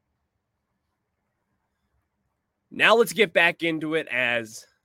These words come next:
this is a conversation I've been wanting to have for oh so long. Oh so long over this C J Abrams hot streak,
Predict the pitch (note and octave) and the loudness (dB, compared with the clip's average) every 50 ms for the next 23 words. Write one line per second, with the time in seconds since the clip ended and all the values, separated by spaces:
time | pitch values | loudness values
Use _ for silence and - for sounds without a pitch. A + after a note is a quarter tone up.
0 | _ - D3+ G3 G3+ E3 F#3 G3+ F3+ - F3 F3 E3+ E3+ D#3 D#3 D3+ - E3+ E3 | _ -8 -6 -6 -6 -4 -6 -8 -8 -4 -2 -2 -2 -2 -4 -8 -8 -6 -6 -6
1 | D#3+ D3+ - D#3+ D3 D3 D#3 C3+ C#3+ C#3 C#3 C3+ C#3+ C#3 C#3 C#3 C3+ B2+ A#2+ B2 | -6 -6 -8 -4 -4 -4 -4 -4 -6 -8 -4 -4 -4 -4 -6 -6 -6 -6 -4 -2
2 | B2+ B2+ B2+ A#2+ - - C#3+ C#3 C#3+ D3+ D3 C3 - - D3+ C3 A#2+ A2+ G#2+ G#2 | -2 -2 -2 -4 -8 -10 -6 -4 -4 -4 -4 -6 -10 -8 -6 -6 -6 -6 -8 -12
3 | F#2+ E2+ - _ _ _ _ _ _ _ _ _ F3+ G#3 A3+ A3+ A3+ A3 G3+ E3 | -12 -14 -20 _ _ _ _ _ _ _ _ _ 0 2 4 4 4 4 2 0
4 | - - G3 F3+ F#3 D#3+ D#3 D3+ D3 C#3 C3 B2 - _ _ _ _ _ - D3+ | 0 2 2 2 2 2 -2 0 0 0 -2 -6 -8 _ _ _ _ _ -4 -4
5 | D3+ D3 C#3 C#3+ C#3 C3+ C3+ - - - C#3+ C3 C3 A#2+ A#2+ B2+ A#2+ A#2+ A#2+ G#2+ | -4 -4 -6 -8 -8 -8 -8 -8 -10 -8 -8 -8 -8 -6 -8 -6 -6 -6 -8 -8
6 | A#2 A#2 A2 - - A#2+ A#2+ A2+ A2+ - - - B2 A#2+ B2 | -12 -16 -16 -12 -8 -8 -8 -8 -8 -14 -16 -14 -12 -12 -12